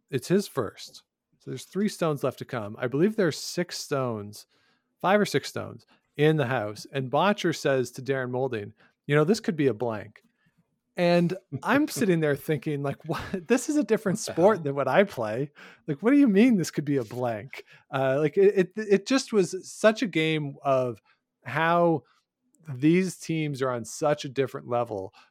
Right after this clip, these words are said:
Speaker 1: from what we go do at the recreational level. It, it's really just a, a remarkable game and a super entertaining one, even though there's a couple blanks. The blanks aren't bad blanks, uh,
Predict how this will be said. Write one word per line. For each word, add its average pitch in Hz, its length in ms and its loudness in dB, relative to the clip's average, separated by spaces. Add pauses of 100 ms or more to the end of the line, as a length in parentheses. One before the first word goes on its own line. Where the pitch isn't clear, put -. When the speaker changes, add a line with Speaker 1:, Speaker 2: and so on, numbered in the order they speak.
(100)
Speaker 1:
from 123 220 -6
what 120 300 -2 (180)
we 139 220 0
go 127 240 0
do 123 300 0
at - 100 -8
the 123 80 -6
recreational 113 960 -10 (140)
level. 101 320 -8
It, 110 160 -10
it's 127 240 -12
really 165 340 0
just 123 260 -10
a, 127 200 -6
a 117 40 -6
remarkable 120 540 -4
game 107 340 -10 (320)
and 135 120 -4
a 123 60 -4
super 170 360 -4
entertaining 123 560 -4
one, 110 200 -4
even 156 260 -2
though 151 140 4
there's 131 200 0
a - 40 -18
couple 127 240 -8
blanks. 113 420 -8
The 127 100 -8
blanks 139 380 -4
aren't 135 240 -6
bad 113 320 -6
blanks, - 540 -18 (380)
uh, 104 340 -10